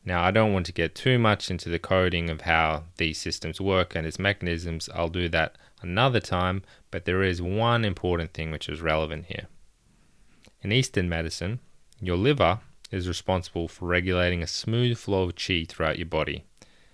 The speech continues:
If your liver is healthy, you're going to feel smooth and calm, more likely to be able to get into flow states. But if it's unhealthy, you're going to become rigid, irritated, and angry.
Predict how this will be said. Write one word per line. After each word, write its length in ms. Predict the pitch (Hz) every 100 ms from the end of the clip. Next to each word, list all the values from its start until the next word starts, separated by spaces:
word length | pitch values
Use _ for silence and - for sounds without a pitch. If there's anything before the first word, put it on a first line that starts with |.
| _ - -
If 160 | -
your 120 | 98
liver 400 | 98 107 104 71 -
is 240 | 92 82
healthy, 600 | - 160 156 - 85 123 _ _ _ _
you're 100 | 92
going 200 | 90 87
to 100 | 85
feel 240 | 85 85 82
smooth 540 | - 123 127 123 120 - _ _ -
and 120 | 85
calm, 500 | - 107 107 104 101 - - _ _ -
more 340 | 92 101 107
likely 400 | 101 95 - 85
to 140 | 82 85
be 180 | 80
able 200 | 82 80
to 100 | 78
get 160 | - 78
into 300 | 76 71 76
flow 360 | - - 82 78
states. 540 | - - - - - - _ _ _ - _ _ _ _ _ _ _ _
But 140 | 95 95
if 120 | 87
it's 140 | 92
unhealthy, 680 | 120 135 113 92 - 95 98 -
you're 120 | - 85
going 280 | 92 90
to 80 | 82
become 360 | 90 85 85 85
rigid, 480 | 107 113 107 98 -
irritated, 580 | 95 92 - 82 82 82
and 180 | - 82
angry. 480 | 85 92 82 -